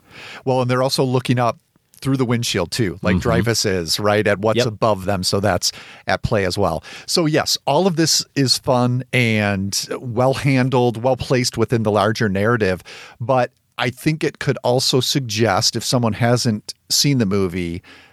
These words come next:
Speaker 1: that this is sort of a,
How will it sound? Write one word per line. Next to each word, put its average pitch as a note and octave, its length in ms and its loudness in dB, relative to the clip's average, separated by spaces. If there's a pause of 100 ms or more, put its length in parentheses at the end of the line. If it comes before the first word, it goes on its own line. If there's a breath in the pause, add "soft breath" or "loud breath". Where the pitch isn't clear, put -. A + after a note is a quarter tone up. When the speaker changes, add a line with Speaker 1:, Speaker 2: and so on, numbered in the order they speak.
(120 loud breath)
Speaker 1:
that A2 480 2
this B2 560 -2
is B2 440 0
sort - 720 -2
of B2 340 0 (120)
a, G#2+ 500 2